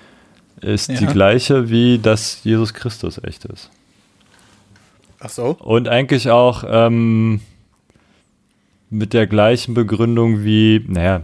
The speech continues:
Speaker 1: der, am Ende geht ja das kleine Mädchen, welches mir so schlecht geht, ähm, geht ja zu, zum Richter oder zur Richterin und drückt ihr, glaub ich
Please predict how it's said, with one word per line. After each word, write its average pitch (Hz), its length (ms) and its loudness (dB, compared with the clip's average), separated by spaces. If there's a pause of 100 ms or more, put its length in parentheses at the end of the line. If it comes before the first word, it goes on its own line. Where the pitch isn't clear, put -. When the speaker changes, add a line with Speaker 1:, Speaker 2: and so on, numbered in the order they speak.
(120)
Speaker 1:
der, 87 280 -4 (320)
am 98 160 -4
Ende 110 340 2
geht 101 220 0
ja 107 80 2
das 98 140 -4
kleine 107 240 2
Mädchen, 147 580 0 (460)
welches 90 340 -2
mir 87 140 0
so 98 200 0
schlecht - 380 -6
geht, - 280 -8 (680)
ähm, 107 460 2 (1120)
geht 113 160 0
ja 117 80 2
zu, 107 260 0
zum 101 200 0
Richter 110 280 0
oder 104 120 2
zur 95 180 -2
Richterin 123 400 0
und 107 180 0
drückt 107 220 -2
ihr, 104 80 0
glaub 95 180 2
ich - 160 -4